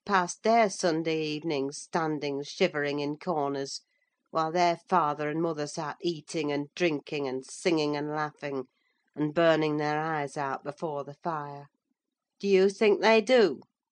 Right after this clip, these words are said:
Or reading sermons, and being catechised by their manservant, and set to learn a column of Scripture names if they don't answer properly?" "Probably not,"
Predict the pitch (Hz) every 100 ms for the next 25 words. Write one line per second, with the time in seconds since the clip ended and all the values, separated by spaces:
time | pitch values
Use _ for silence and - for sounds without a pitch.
0 | _ _ _ _ - 185 190 208 208 196
1 | 202 208 - 262 233 208 156 127 87 -
2 | - _ _ _ - 180 180 175 185 -
3 | 220 196 214 202 175 147 147 147 165 156
4 | 156 156 175 208 196 170 - 151 147 147
5 | 160 - - _ _ _ - 202 240 220
6 | - 226 208 202 196 202 - 220 190 185
7 | 185 180 - 254 - - 165 156 156 151
8 | 147 190 196 180 180 180 185 185 202 196
9 | 175 - 180 170 170 160 175 170 190 196
10 | _ _ _ _ _ _ _ _ _ _
11 | _ _ _ _ _ 311 269 240 196 226
12 | 233 233 104 - _ - -